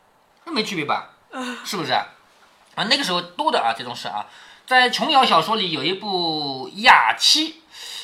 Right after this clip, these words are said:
Speaker 1: 哑妻，就是哑巴老婆啊，哑妻。这部小说后来拍成一个长长的电视剧呢，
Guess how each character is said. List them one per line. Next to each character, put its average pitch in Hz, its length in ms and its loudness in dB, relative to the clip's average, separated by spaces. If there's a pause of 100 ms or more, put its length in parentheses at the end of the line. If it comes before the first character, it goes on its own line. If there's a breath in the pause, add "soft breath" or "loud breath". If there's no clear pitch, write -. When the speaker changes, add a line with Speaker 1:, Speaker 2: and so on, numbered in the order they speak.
(140 loud breath)
Speaker 1:
哑 170 200 6
妻， - 100 -10
就 254 60 -2
是 262 80 -2
哑 214 160 6
巴 220 100 8
老 - 140 4
婆 131 140 -8
啊， 117 200 0
哑 123 180 0
妻。 - 360 -4 (600 soft breath)
这 359 200 2
部 208 680 0 (220)
小 160 240 2
说 240 160 4
后 285 160 2
来 311 120 6
拍 285 200 -2
成 226 140 -4
一 233 80 -2
个 226 100 -6
长 240 240 -2
长 233 100 2
的 208 120 -4
电 233 160 -6
视 202 140 -10
剧 240 220 -12
呢， 139 300 -6